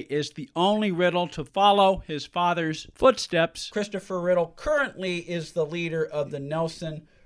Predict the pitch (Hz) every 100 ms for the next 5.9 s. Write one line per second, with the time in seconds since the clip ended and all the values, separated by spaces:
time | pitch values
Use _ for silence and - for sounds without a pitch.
0 | - 135 160 156 143 - _ _ - _
1 | - 233 240 196 - 202 185 190 269 403
2 | 277 233 - 214 196 - _ 180 175 175
3 | 170 165 135 - - _ _ _ 180 175
4 | 202 196 208 196 185 190 185 185 175 165
5 | 175 165 - 160 165 165 160 156